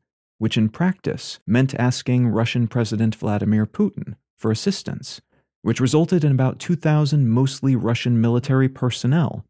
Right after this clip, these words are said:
paratrooping into protest hotspots,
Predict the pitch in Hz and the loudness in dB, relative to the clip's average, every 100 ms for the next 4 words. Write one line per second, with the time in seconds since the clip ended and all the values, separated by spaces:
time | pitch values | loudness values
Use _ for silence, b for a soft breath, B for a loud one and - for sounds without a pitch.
0 | - - 127 143 - - 139 139 131 - | -8 0 2 2 0 -2 -2 0 0 2
1 | 120 127 - - 175 185 - - - 156 | 0 0 -4 -2 -2 -2 -6 -8 -6 -2
2 | 180 - - - - - - | -2 -4 -10 -8 -10 -12 -16